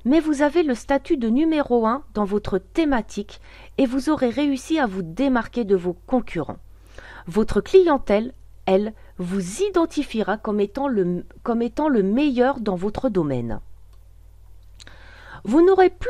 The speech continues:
besoin de vous tortiller dans tous les sens pour justifier telle ou telle chose, comme par exemple le prix d'un de vos produits. Non, ce temps-là sera révolu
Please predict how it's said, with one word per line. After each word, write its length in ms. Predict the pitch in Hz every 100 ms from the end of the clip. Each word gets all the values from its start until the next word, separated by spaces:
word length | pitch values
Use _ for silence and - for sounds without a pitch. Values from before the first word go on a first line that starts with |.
| 508
besoin 300 | 359 320 311
de 100 | 262
vous 160 | 226 190
tortiller 720 | - - 156 - - 226 277
dans 160 | 202 175
tous 260 | - -
les 160 | 285 254
sens 400 | - 285 294 -
pour 180 | - 190
justifier 680 | - - - 214 - 269 262
telle 240 | - 254 220
ou 60 |
telle 240 | 208 214 202
chose, 400 | - 226 226 -
comme 200 | - 185
par 120 | 185
exemple 380 | 180 175 214 -
le 60 | 180
prix 240 | - 226
d'un 180 | 185 208
de 100 | 185
vos 160 | 175 175
produits. 560 | - 277 220 208 214 - - - -
Non, 300 | 233 233 180 - -
ce 160 | - 320
temps-là 340 | 311 311 320
sera 360 | 392 - 240 208
révolu 640 | 196 330 349 262 226 208